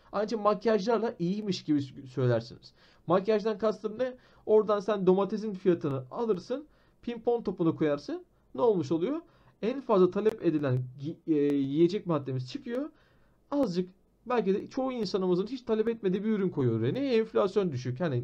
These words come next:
ne kadar yerseniz bunda. Bu o kadar ileri gitmiş durumda ki verileri ele alıp analiz yaptığınızda size karşı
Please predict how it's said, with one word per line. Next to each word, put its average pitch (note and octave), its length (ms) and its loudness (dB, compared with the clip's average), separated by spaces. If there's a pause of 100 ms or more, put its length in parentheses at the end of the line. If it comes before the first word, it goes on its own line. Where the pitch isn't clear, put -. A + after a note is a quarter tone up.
ne A3+ 100 0
kadar F3+ 240 2
yerseniz F#3 540 0
bunda. A2 320 -8 (300)
Bu G3 260 -2
o - 100 0
kadar - 200 0
ileri A#3 260 -2
gitmiş A3+ 340 -8
durumda C#4+ 300 0
ki A#2+ 180 -2 (300)
verileri F3 340 2
ele F#3 240 4
alıp C4+ 260 0
analiz F#3+ 300 0
yaptığınızda G#3+ 480 0
size G3+ 280 2
karşı G#3+ 340 -4